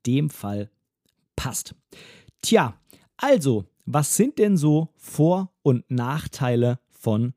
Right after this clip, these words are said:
so einem Kit-Objektiv? Der allergrößte Vorteil oder der Vorteil, der einem so als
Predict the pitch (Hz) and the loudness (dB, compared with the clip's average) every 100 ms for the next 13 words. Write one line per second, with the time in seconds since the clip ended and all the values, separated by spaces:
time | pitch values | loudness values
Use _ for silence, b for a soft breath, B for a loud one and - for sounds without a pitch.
0 | _ - 113 104 101 110 - _ _ - | _ -6 -4 -2 -4 -6 -10 _ _ 2
1 | 196 - 117 113 - - - - _ B | 2 2 -6 -10 -16 -18 -18 -20 _ B
2 | B B B B 160 156 156 - 185 233 | B B B B 2 2 0 -2 0 0
3 | 233 262 - _ - - 135 240 247 - | -2 -6 -12 _ -14 0 2 2 0 -4
4 | 208 - 160 160 - 135 127 151 214 - | -4 -4 -4 -4 -4 -2 0 0 -2 -10
5 | _ 147 139 127 135 131 - 190 180 143 | _ 2 2 2 0 0 -2 -2 0 0
6 | 147 - 139 131 127 131 - 117 - | 0 -2 -2 0 2 2 0 -4 -6